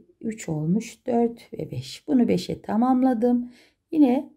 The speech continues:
bu ana yeşil yuvadan sık iğne ile girdiğim yuvadan trabzanı oluşturmaya başlıyorum. Bir, iki, iki,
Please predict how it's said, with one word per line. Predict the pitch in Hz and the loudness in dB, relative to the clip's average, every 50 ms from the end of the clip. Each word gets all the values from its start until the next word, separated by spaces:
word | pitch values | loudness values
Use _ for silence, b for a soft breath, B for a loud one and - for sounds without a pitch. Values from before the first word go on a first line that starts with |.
| _ - | _ -16
bu | - - - | -12 -6 -2
ana | 226 233 220 196 180 - - _ | 0 0 2 0 -2 -6 -10 _
yeşil | - 208 196 190 - - 226 190 | -8 -8 -8 -8 -8 -8 -6 -2
yuvadan | 185 175 165 160 160 151 156 151 - 208 247 247 247 - _ _ | 0 0 0 0 -2 -6 -6 -6 -6 -6 -6 -8 -10 -18 _ _
sık | - - - - - - | -20 -20 -20 -20 -12 -6
iğne | 226 202 175 156 151 | -4 -2 -2 -2 -2
ile | 143 147 147 147 143 _ _ _ _ _ _ _ _ _ _ _ | -6 -8 -10 -12 -14 _ _ _ _ _ _ _ _ _ _ _
girdiğim | - 247 220 175 170 151 175 165 151 156 156 160 | -4 -2 -2 0 -2 -2 -2 -4 -2 -2 0 0
yuvadan | 180 202 220 214 202 180 180 170 - 175 175 175 175 180 180 180 - _ _ | 0 0 0 0 0 0 -2 -2 -2 -2 0 0 0 0 -2 -4 -8 _ _
trabzanı | _ _ - 185 170 156 160 156 156 151 156 | _ _ -10 -8 -8 -8 -6 -8 -6 -6 -6
oluşturmaya | - 175 175 160 - - _ _ - 160 170 170 170 | -6 -6 -8 -8 -10 -14 _ _ -10 -8 -6 -6 -6
başlıyorum. | 160 127 - - _ _ _ 185 175 - _ _ b b b b b b b b - - | -8 -12 -16 -18 _ _ _ -20 -20 -20 _ _ b b b b b b b b -4 0
Bir, | 214 190 - - - _ _ _ _ _ _ _ _ _ _ _ _ _ _ _ _ _ - | 0 0 0 -2 -8 _ _ _ _ _ _ _ _ _ _ _ _ _ _ _ _ _ -18
iki, | 180 - - - 180 180 190 233 247 - _ _ _ _ _ _ _ _ _ _ _ - | -18 -14 -6 0 2 2 2 2 -2 -6 _ _ _ _ _ _ _ _ _ _ _ -8
iki, | 220 208 214 - - 240 233 226 240 262 240 | -8 -8 -8 -6 -4 -2 0 0 0 -2 -4